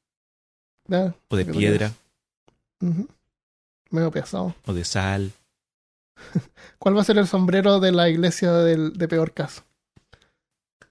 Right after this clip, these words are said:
Speaker 2: Tienes
Speaker 1: Tenemos som-, una idea de sombrero.
Speaker 2: Ya, tiene, tienes que hacer ahí una encuesta para que la gente decida.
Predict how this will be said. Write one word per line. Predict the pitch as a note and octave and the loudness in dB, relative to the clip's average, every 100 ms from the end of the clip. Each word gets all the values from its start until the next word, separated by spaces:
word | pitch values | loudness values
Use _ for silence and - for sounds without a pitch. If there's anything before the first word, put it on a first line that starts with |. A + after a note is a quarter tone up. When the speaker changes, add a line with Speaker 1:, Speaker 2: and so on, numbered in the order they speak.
| _ | _
Speaker 2:
Tienes | - B2 D#3+ | -2 0 0
Speaker 1:
Tenemos | E3 D#3 | -2 -6
som-, | E3+ | -4
una | E3 | -2
idea | E3+ | 0
de | D#3 | 0
sombrero. | D3+ D#3 D3+ C3+ _ _ _ | -4 -4 -6 -8 _ _ _
Speaker 2:
Ya, | F#2+ E2+ | -4 -4
tiene, | - G2+ G2 - | -2 -2 -2 -2
tienes | A2+ A2+ | -2 0
que | C3 | 0
hacer | B2+ | 0
ahí | G#2 G#2+ | 2 2
una | G#2+ | 2
encuesta | A2 B2+ A#2 A#2+ | 0 2 0 0
para | - G#2+ | -4 -4
que | A#2 | -2
la | F#2 | 0
gente | F#2 F2 | -2 0
decida. | G2 F#2 E2+ | 0 0 -2